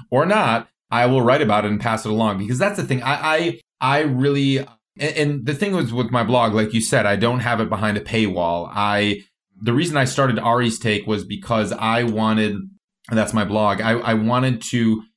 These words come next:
share all the information that I was learning with, with all the musicians out there. And I don't believe in competition in the music industry.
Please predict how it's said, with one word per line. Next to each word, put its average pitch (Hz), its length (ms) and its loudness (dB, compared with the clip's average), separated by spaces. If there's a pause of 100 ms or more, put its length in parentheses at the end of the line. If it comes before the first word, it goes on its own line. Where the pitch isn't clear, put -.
(300)
share 139 480 2
all 127 180 2
the 143 140 2
information 117 440 -2
that 104 120 0
I 107 100 -2
was 110 180 -2
learning 104 320 0
with, 98 240 -6
with 104 160 -4
all 104 140 -2
the 98 80 -6
musicians 98 460 -8
out 98 220 -4
there. 95 340 -2
And 101 300 -4
I 123 200 -2
don't 143 380 -4
believe 127 240 0
in 110 100 0
competition 110 720 -6
in 156 80 -10
the 156 80 -10
music 165 260 -8
industry. 180 520 -6